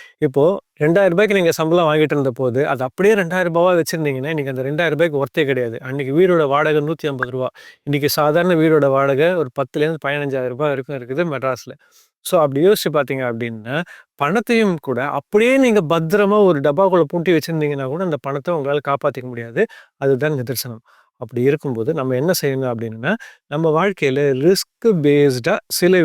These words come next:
விஷயங்கள்ல கவர்மெண்ட், அப்போ கவர்மெண்ட் உழாதுங்களான்னு கேட்டீங்கன்னா, கவர்மெண்ட்டும் உழ நேரிடும். இந்த உலகத்துல இருக்கிற அனைத்துமே அழிவுக்கு, சாத்தியக்கூறுக்கு உட்பட்டவை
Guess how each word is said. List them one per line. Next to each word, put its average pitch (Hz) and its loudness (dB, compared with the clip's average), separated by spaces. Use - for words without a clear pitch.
விஷயங்கள்ல 135 -2
கவர்மெண்ட், 190 2
அப்போ - -10
கவர்மெண்ட் 170 -2
உழாதுங்களான்னு 143 -4
கேட்டீங்கன்னா, 123 -8
கவர்மெண்ட்டும் 135 -8
உழ 143 0
நேரிடும். 123 0
இந்த 113 -12
உலகத்துல 156 2
இருக்கிற 139 -2
அனைத்துமே 160 -2
அழிவுக்கு, 202 4
சாத்தியக்கூறுக்கு 175 2
உட்பட்டவை 156 0